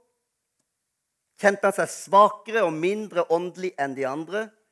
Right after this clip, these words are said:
Helt garantert. Hvorfor kom Jesus akkurat denne kvelden når han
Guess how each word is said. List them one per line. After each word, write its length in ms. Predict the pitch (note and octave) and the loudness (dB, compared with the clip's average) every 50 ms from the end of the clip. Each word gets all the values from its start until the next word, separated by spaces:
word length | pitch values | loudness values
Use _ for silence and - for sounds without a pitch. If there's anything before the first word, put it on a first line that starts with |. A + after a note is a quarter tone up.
| _ _ _ _ _ _ _ _ _ _ _ - | _ _ _ _ _ _ _ _ _ _ _ -8
Helt 140 | D#3 D3+ - | -8 -6 -6
garantert. 400 | C#3+ C3 A#2+ - C3+ F3+ - _ _ _ _ _ _ _ _ _ _ _ _ _ _ _ _ _ _ _ _ _ _ _ _ _ _ _ _ _ _ _ _ _ _ _ _ D5+ _ C6+ _ _ _ _ _ _ _ _ _ _ _ _ _ _ _ _ _ _ _ _ _ _ _ _ _ _ _ _ _ _ _ _ _ _ _ _ _ _ _ | -8 -8 -6 -8 -10 -10 -10 _ _ _ _ _ _ _ _ _ _ _ _ _ _ _ _ _ _ _ _ _ _ _ _ _ _ _ _ _ _ _ _ _ _ _ _ _ _ _ _ _ _ _ _ _ _ _ _ _ _ _ _ _ _ _ _ _ _ _ _ _ _ _ _ _ _ _ _ _ _ _ _ _ _ _ _ _ _
Hvorfor 480 | C3 F#3+ A3+ A3 - - - G3+ - | 0 0 0 0 -2 -12 -14 -14 -14
kom 300 | - - G3 G3+ G#3 G3 F3+ | -10 -4 -4 -4 -4 -2 -4
Jesus 380 | F#3+ G3 G3 - F3+ - - _ | -4 -4 -6 -10 -14 -20 -20 _
akkurat 380 | F#3 - - F3 E3+ _ _ - | -20 -12 -10 -10 -10 _ _ 0
denne 420 | F3 F#3 G3 G#3 A3 A3 A#3 A3+ A3+ | 0 0 0 -6 -8 -8 -10 -10 _
kvelden 380 | - - C3+ B2 B2 A#2 G#2+ A2 | -8 -6 -6 -4 -4 -6 -10 -10
når 160 | A#2+ B2+ C3+ | -10 -8 -6
han 140 | D#3 D#3 C#3+ | -6 -8 -8